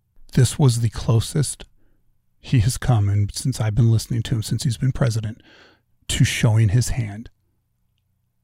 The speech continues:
on how they are going to eradicate conservatives, Trump supporters in the Republican Party. He mentioned H R one. Gotta pass it.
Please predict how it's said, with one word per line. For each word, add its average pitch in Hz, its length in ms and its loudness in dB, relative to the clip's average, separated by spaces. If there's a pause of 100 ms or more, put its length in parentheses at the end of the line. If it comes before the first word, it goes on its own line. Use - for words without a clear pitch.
(960)
on 123 140 4
how 104 260 2
they 107 180 2
are 107 100 2
going 104 400 0 (200)
to 120 180 -2
eradicate 104 800 -2 (1400)
conservatives, 113 800 0 (800)
Trump 113 240 2
supporters 113 720 -6 (560)
in 123 120 4
the 104 60 4
Republican 104 520 0
Party. 117 420 -8 (260)
He - 140 2
mentioned 113 440 4
H 139 220 0
R 107 160 2
one. 113 380 0 (380)
Gotta 113 220 4
pass 110 420 0
it. - 160 -10